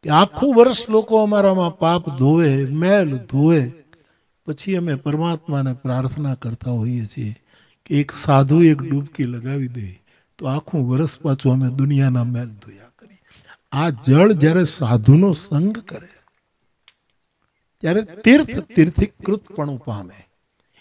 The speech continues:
એનામાં વિશેષ, જેમ પાણીમાં કરંટ જાય તો વિદ્યુત ઉત્પન્ન થાય, આ તો વિજ્ઞાન છે, એમાં કરંટ પસાર કરતો, અ, ઇલેક્ટ્રિસિટી ઉત્પન્ન થાય, એમ સાધુ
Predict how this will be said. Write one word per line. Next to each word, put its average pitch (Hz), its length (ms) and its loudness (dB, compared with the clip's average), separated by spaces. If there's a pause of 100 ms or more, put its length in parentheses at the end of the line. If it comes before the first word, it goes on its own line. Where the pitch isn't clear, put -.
(180)
એનામાં 196 420 0
વિશેષ, 185 580 -4 (380)
જેમ 202 160 8
પાણીમાં 185 500 4
કરંટ 202 520 4
જાય 127 500 2 (520)
તો 185 100 4
વિદ્યુત 160 460 2
ઉત્પન્ન 147 440 -2
થાય, - 260 -18 (880)
આ 110 60 0
તો - 160 -2
વિજ્ઞાન 151 540 6
છે, - 220 -10 (600)
એમાં 160 200 2
કરંટ 156 420 4
પસાર 156 320 2
કરતો, 226 480 -2 (500)
અ, 131 40 -2 (360)
ઇલેક્ટ્રિસિટી 196 1080 2
ઉત્પન્ન 220 400 0
થાય, 247 160 -8 (340)
એમ 240 180 2
સાધુ 165 800 0